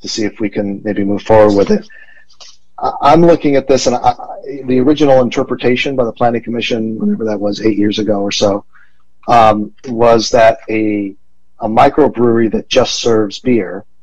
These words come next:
should be interpreted as a bar, and it should be, because it has a light industrial use there, you know, it, it, it could be in a commercial zone, but it needs a conditional use permit to make sure that we can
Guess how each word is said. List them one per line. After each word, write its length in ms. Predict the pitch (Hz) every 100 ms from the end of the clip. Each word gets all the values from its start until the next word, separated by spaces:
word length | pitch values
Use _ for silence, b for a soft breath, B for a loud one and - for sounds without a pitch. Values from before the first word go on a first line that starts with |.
| - - -
should 220 | - 143
be 100 | 135
interpreted 580 | 135 123 131 127 123 113
as 180 | 113 117
a 80 | 131
bar, 500 | 123 98 95 104 - - - - - -
and 520 | 113 113 110 110 - -
it 220 | 117 113
should 300 | - 123 104
be, 540 | 98 127 120 113 110 - - - - - -
because 440 | 120 - 139 143
it 80 | 131
has 240 | 123 127 117
a 60 |
light 280 | 113 117 117
industrial 560 | 110 110 117 - 117 110
use 300 | 131 156 -
there, 360 | 101 92 107 - - - - - -
you 140 | 127
know, 120 | 107
it, 300 | 104 107 104 -
it, 260 | 117 104 -
it 160 | 117 110
could 120 | 98
be 180 | 139 139
in 100 | 120
a 100 | 110
commercial 540 | - 110 135 143 127
zone, 400 | 104 113 113 113
but 180 | 104 110
it 100 | 107
needs 280 | 110 110 104
a 40 |
conditional 500 | 104 107 107 110 107
use 200 | 104 120
permit 380 | - 101 101 98
to 80 | -
make 160 | 104 101
sure 220 | - 104
that 100 | 104 -
we 160 | 101 98
can 440 | - 98 98 92